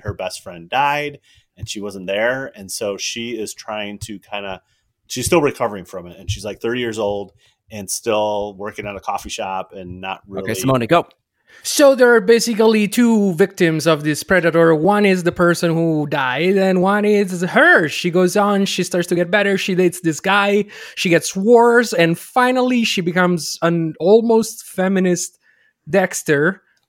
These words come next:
Speaker 3: But, <laughs> but then, <laughs> but then she doesn't, and so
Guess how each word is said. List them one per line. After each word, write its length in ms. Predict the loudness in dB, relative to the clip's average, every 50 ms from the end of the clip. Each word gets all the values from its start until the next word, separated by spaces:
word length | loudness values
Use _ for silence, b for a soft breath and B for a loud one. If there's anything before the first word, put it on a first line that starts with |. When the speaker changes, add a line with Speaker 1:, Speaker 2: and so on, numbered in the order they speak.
| _
Speaker 3:
But, 180 | 0 0 2 2 2 0 0
<laughs> 120 | 0 0
but 240 | 0 0 0 0 0 0
then, 240 | 2 4 4 4 4 2
<laughs> 500 | 2 2 2 2 0 0 -4 -6 -2 -2
but 140 | 0 2
then 200 | 4 4 4 2
she 220 | 0 0 0 0 0
doesn't, 960 | -2 0 0 2 2 4 2 2 2 2 4 4 4 2 0 -2 -4 -8 B B B B B B B B B B -2
and 160 | 0 0 2
so 720 | 2 4 4 4 6 6 6 8 8 8 6 6 4 2